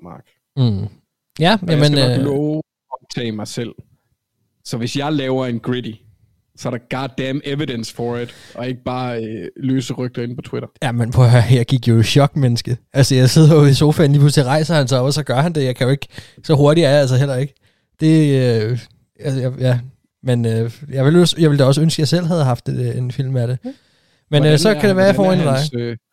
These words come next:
Speaker 1: ja, men hvordan er hans rytme i forhold til dance moves, sådan fra, på en skala fra mig til, øh, Chris Brown eller Michael Jackson?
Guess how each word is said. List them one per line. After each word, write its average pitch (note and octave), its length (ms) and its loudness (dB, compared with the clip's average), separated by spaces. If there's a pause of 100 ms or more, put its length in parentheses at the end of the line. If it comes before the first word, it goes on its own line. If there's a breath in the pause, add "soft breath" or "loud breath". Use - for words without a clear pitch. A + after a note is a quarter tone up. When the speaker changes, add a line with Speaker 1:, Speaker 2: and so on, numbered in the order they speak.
(440)
Speaker 1:
ja, F3+ 120 -6 (560 soft breath)
men C3 120 -4
hvordan C3 280 -6
er D#3+ 40 -6
hans C#3 280 -6
rytme A#2 640 -4
i A#2+ 100 -10
forhold A#2+ 300 -8
til A2 160 -12
dance B2+ 360 -10
moves, A#2+ 180 -8
sådan A2+ 300 -12
fra, F2+ 260 -12 (120)
på A2+ 260 -6
en A2+ 140 -10
skala B2 320 -10
fra A#2+ 180 -12
mig A#2+ 520 -8 (100)
til, A2+ 320 -10
øh, A2+ 260 -8
Chris - 160 -12
Brown A#2+ 380 -10
eller A2+ 140 -10
Michael G#2+ 300 -14
Jackson? - 260 -18